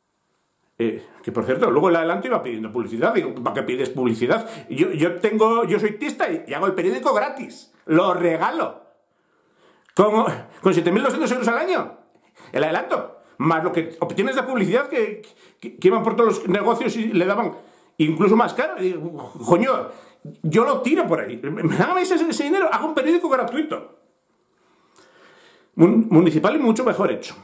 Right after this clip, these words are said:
eh, con un criterio periodístico serio y formal". Bueno, lo, lo que iba, me dice Carrera, "Te voy a tratar mejor. Y pásame la lista de, de la publicidad que, que te contrataba el pesoe".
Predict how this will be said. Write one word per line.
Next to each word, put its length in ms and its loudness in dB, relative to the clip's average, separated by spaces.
eh, 120 -2
con 100 8
un 60 6
criterio 340 2
periodístico 1040 0
serio 280 -2
y 20 -6
formal". 320 -6
Bueno, 480 0
lo, 300 0
lo 160 2
que 60 -2
iba, 120 0
me 80 0
dice 200 -2
Carrera, 580 -4
"Te 80 -4
voy 80 2
a 60 -2
tratar 260 -2
mejor. 420 -4
Y 80 -2
pásame 360 0
la 120 0
lista 320 -2
de, 520 -2
de 100 -2
la 100 0
publicidad 320 -4
que, 120 -2
que 100 -4
te 220 -10
contrataba 560 -2
el 140 -4
pesoe". 600 -4